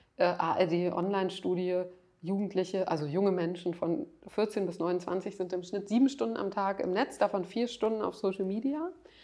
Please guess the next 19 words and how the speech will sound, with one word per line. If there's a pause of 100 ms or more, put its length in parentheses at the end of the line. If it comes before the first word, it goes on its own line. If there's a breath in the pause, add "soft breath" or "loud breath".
(640 soft breath)
Und,
ähm, (800)
was
ich
auch
interessant
finde,
ist
solche
Anbieter
wie
Dermanostik,
ne?
Das
ist
ja
so
ein
Teledermatologie-Anbieter,